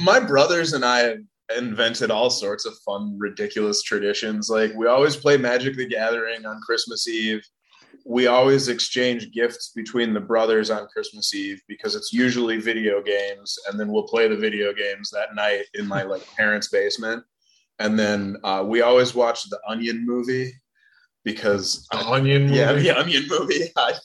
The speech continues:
Speaker 1: 'cause I think
Speaker 2: What's,
Speaker 1: it's
Speaker 2: what,
Speaker 1: hilarious.
Speaker 2: what's, what's The Onion?
Speaker 1: The, like, the Onion News Network, like, the, the,
Speaker 2: Wait.
Speaker 1: the, on the
Speaker 2: Wait, wait, the
Speaker 1: the
Speaker 2: satirical
Speaker 1: satirical
Speaker 2: They made a
Speaker 1: newspaper.
Speaker 2: movie.
Speaker 1: They made a movie.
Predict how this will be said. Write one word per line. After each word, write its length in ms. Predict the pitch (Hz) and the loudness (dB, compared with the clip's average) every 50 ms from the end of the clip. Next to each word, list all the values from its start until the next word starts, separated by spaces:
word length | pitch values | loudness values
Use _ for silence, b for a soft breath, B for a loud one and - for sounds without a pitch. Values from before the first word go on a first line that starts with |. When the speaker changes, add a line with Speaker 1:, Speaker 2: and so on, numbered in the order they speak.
| _ - | _ -12
Speaker 1:
'cause 120 | - 156 139 | -8 -4 -2
I 60 | 135 | -2
think 100 | 127 127 131 | 0 2 2
Speaker 2:
What's, 140 | 160 165 | 2 2
Speaker 1:
it's 160 | 165 170 165 - | 2 0 0 -2
Speaker 2:
what, 220 | 175 127 - - | 0 2 4 4
Speaker 1:
hilarious. 300 | 156 - 139 139 135 139 | 4 4 2 0 0 0
Speaker 2:
what's, 360 | 135 - - - - - - - | -2 -2 -4 -8 -16 -18 -16 -12
what's 200 | 120 139 143 - | -12 -12 -10 -8
The 100 | - 143 | -6 -4
Onion? 340 | 139 135 135 135 123 110 110 135 | -4 -2 -4 -4 -6 -8 -4 -2
Speaker 1:
The, 120 | 160 156 | 0 2
like, 260 | 151 151 151 147 147 | 2 2 2 2 2
the 120 | 143 151 - | 2 0 2
Onion 420 | 127 135 143 143 143 143 143 139 127 | 0 -2 -2 -2 -2 -2 -2 -4 -4
News 300 | 123 127 131 135 135 - | -6 -6 -6 -8 -8 -6
Network, 460 | 143 135 127 - 139 135 139 139 - | -4 -4 -4 -2 -2 -4 -4 -2 -2
like, 180 | 120 110 110 110 | -2 -2 -2 0
the, 220 | 117 113 104 98 - _ _ _ _ _ - | 0 0 0 -2 -4 _ _ _ _ _ -8
the, 280 | 120 139 123 110 104 - | -2 0 0 0 0 -4
Speaker 2:
Wait. 120 | 123 120 117 | -6 -4 -2
Speaker 1:
the, 100 | 120 113 | -2 -2
on 260 | 117 123 120 113 110 | -2 -2 -2 -2 -2
the 260 | 120 117 110 104 98 95 | -2 0 0 0 0 0
Speaker 2:
Wait, 200 | 156 165 160 156 | 0 0 2 2
wait, 220 | 160 156 143 143 | 2 0 0 -2
the 60 | 143 | -6
Speaker 1:
the 40 | 139 | -12
Speaker 2:
satirical 520 | - - - - - - 160 156 156 151 139 | -12 -14 -14 -10 -4 0 2 4 4 4 4
Speaker 1:
satirical 720 | - 160 143 143 143 143 143 147 135 127 127 123 117 113 - - | 2 2 2 2 2 2 0 -2 -2 -2 -2 -2 -4 -6 -6 -6
Speaker 2:
They 120 | 139 147 | -4 -2
made 140 | 147 151 151 | 0 0 0
a 60 | 147 | 0
Speaker 1:
newspaper. 220 | 143 135 131 127 127 | 0 -2 -2 -4 -6
Speaker 2:
movie. 100 | 135 - - - _ - | -6 -8 -14 -14 _ -8
Speaker 1:
They 60 | 120 | -4
made 200 | 117 135 147 175 | 0 2 2 2
a 40 | 185 | 2
movie. 480 | 180 170 170 165 165 156 147 151 - | 2 0 0 0 0 -2 -4 -6 -8